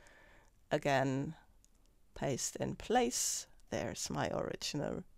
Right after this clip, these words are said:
rectangle. And then let's ungroup all of this stuff so that we can finally get rid of the parts that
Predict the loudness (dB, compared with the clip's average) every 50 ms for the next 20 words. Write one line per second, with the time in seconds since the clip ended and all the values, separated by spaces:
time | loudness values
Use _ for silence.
0 | -6 -2 -2 -2 -2 -4 -4 0 0 2 2 2 2 4 4 4 2 0 -2 -6
1 | -16 -20 -20 -20 -20 -20 -20 -20 -20 -20 -20 -20 -20 -20 -8 0 2 4 4 4
2 | 4 4 6 6 6 6 4 2 0 -2 -4 -8 -14 _ _ _ _ _ -20 _
3 | -20 -20 _ _ -20 -20 -20 -20 -20 -20 -20 -20 -20 -20 -20 -20 -20 -20 -20 -18
4 | -6 0 2 4 4 4 2 2 2 4 4 4 4 2 0 -4 -14 -20 -20 -20
5 | -20 -20 -20 -20 -20 -18 -8 -2 0 0 0 0 0 2 4 4 4 4 2 0
6 | 2 4 4 6 6 4 2 2 0 0 0 0 0 -4 -4 -2 2 4 4 4
7 | 4 2 -4 -12 -14 -16 -20 -20 -20 -20 -16 -12 -10 -6 -2 0 2 2 2 2
8 | 0 0 0 -4 -6 -6 -6 -4 -2 -2 -2 -2 -4 -4 -2 -2 0 0 0 -2
9 | -4 -4 -6 -8 -8 -8 -6 -6 -8 -8 -14 -20 -20 -20 -20 -20 -20 -20 -20 -20
10 | -20 -20 _ -4 2 4 4 4 4 4 0 0 -2 -4 -6 -6 -4 -2 2 2
11 | 4 4 2 2 2 2 4 4 2 0 -4 -10 -20 -20 -18 -4 2 4 4 4
12 | 4 2